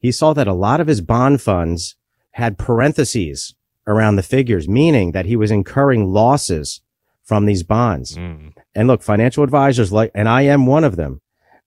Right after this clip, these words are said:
Speaker 1: um, you know, we have to take rigorous exams in order to be able to, to practice, uh, with the general public.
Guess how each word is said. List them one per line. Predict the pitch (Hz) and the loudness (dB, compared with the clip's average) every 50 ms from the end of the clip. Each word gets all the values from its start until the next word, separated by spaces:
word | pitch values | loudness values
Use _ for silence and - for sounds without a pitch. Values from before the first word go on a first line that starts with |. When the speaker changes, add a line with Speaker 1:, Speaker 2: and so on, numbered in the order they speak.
| _ | _
Speaker 1:
um, | - 95 95 95 92 90 90 92 87 - _ _ | 0 2 2 4 4 2 2 -2 -4 -6 _ _
you | - 101 117 | -2 0 0
know, | 117 110 | 2 2
we | 98 143 170 | 2 2 0
have | 175 175 160 | 0 -2 -4
to | - | -6
take | 139 - 147 110 92 | -6 -6 -6 -6 -4
rigorous | 98 85 95 117 139 131 139 135 131 117 - | -6 -2 0 0 0 2 0 0 0 -2 -2
exams | 110 98 90 90 101 104 123 135 117 78 65 69 71 - - 87 87 - | -4 -4 -4 -4 -2 0 0 0 0 -2 -4 -8 -12 -12 -14 -16 -8 -4
in | 104 107 110 | -2 0 2
order | 107 117 120 120 | 4 4 2 2
to | 113 | 2
be | 101 117 110 110 | 0 0 0 0
able | 110 104 107 | 0 0 0
to, | 95 101 98 90 | 0 0 -2 -2
to | - - 85 | -2 -6 -6
practice, | - - - 104 107 135 143 - - 95 90 90 - - - - _ _ _ _ _ _ _ _ _ _ | -6 -6 -4 -2 0 0 -2 0 0 0 0 0 -2 -4 -10 -14 _ _ _ _ _ _ _ _ _ _
uh, | - 98 95 95 95 95 | -4 -2 0 0 0 0
with | 92 95 113 135 - - | 0 2 2 2 2 0
the | 117 | -2
general | 98 98 113 110 110 98 90 | 0 0 0 2 2 0 -2
public. | - - 127 143 123 76 62 | 0 -2 -2 -2 -2 -4 -6